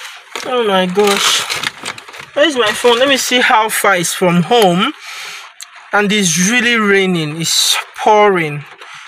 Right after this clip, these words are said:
literally. And I, I need to use the toilet. I'm really pressed to pee. So from here to the house is how many minutes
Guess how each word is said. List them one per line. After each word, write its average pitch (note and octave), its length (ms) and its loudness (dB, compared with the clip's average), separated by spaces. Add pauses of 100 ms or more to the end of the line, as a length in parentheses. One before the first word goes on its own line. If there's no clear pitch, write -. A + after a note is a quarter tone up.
(120)
literally. E3+ 720 2 (100)
And G3 140 0
I, F#3 340 2
I F3+ 60 0
need G3+ 200 -2
to F3+ 120 -6
use F3+ 220 -4
the E3 80 -10
toilet. D#3+ 580 -2 (680)
I'm F3+ 160 0
really G3 240 2
pressed - 760 -2
to D#3+ 100 -4 (120)
pee. A3 280 0 (1700)
So A3+ 260 0
from G#3+ 340 0
here B3+ 440 2 (1200)
to G#3 120 -2
the G3 160 2
house A3 880 2
is F3+ 200 -2
how G#3+ 100 4
many A3 260 0
minutes G3+ 500 0